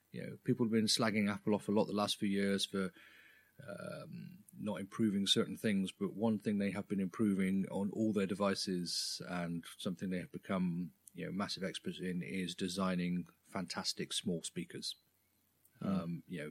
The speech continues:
Speaker 1: the, the speakers in the iPhone, the iPad, in the MacBook Pros are, you know, they are, for their size, they are phenomenal speakers. Um, and I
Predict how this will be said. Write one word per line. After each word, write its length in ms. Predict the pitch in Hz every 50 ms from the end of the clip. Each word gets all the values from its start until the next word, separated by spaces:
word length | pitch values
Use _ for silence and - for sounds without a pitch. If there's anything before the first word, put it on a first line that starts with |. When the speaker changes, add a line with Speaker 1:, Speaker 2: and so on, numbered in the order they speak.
| - _ -
Speaker 1:
the, 180 | - 87 87 85
the 100 | - 92
speakers 500 | 85 - - 113 101 - - 92 87 85
in 200 | 85 87 90 87
the 220 | 85 87 90 87 87 - - - - - - -
iPhone, 560 | 92 95 - - - 90 87 87 87 85 80
the 100 | - 92
iPad, 580 | - 85 92 90 - - - 95 87 85 82 85 - _ _ - - - _ -
in 160 | 85 85 87
the 80 | 85 85
MacBook 400 | 87 95 - - _ - - - _ -
Pros 800 | - 95 92 90 87 85 82 82 80 - - - - - - - -
are, 360 | 78 85 87 85 87 87 - -
you 100 | 90 82
know, 100 | 76 - - - _ - -
they 140 | 85 87 90
are, 200 | 87 85 82 -
for 140 | - - 92
their 100 | 92 92
size, 380 | - - - 107 95 92 90 -
they 100 | 92 87
are 80 | 87 82
phenomenal 520 | - - 95 90 95 95 92 80 80 85
speakers. 560 | - - - 90 85 - - 82 71 - - - _ - - - - _ _ -
Um, 560 | - 82 82 78 76 - 117 - 131 - - _ _ - - - - -
and 180 | 78 - - - 80
I 60 | 82